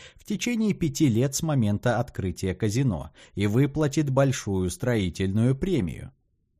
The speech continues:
Всё было настолько хорошо, что в это сложно было поверить. Я несколько раз смотрел на Роберта и Харви,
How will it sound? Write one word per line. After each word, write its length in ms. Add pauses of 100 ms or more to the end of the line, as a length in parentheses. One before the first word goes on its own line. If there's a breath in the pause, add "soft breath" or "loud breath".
(120)
Всё 380
было 300
настолько 580
хорошо, 460
что 200
в 80
это 160
сложно 540
было 300
поверить. 720 (520 soft breath)
Я 220
несколько 540
раз 260
смотрел 480
на 160
Роберта 460
и 80
Харви, 560